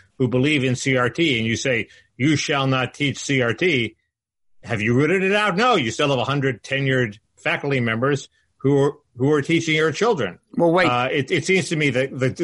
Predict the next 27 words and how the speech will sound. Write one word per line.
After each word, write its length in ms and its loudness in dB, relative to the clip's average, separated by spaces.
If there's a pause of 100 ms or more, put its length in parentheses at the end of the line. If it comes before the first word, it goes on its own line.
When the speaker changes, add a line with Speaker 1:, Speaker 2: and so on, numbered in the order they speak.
Speaker 1:
the 180 -4
classroom 540 -2
thing 240 0
is 120 -2
sort 140 0
of 100 -2
a 180 -2 (380)
heavy-handed 720 -2
attempt 440 -4
to 120 -6
deal 240 0
with 120 2
that 200 -4
problem. 540 -2 (420)
And, 360 0
uh, 260 -2 (220)
it's, 200 -6 (440)
it's 120 -6
probably 380 -2
very 260 0
unfair 340 -2
to 60 -4
the 80 -4
teachers 460 -2
and 120 0
is 140 -2
doomed. 500 -2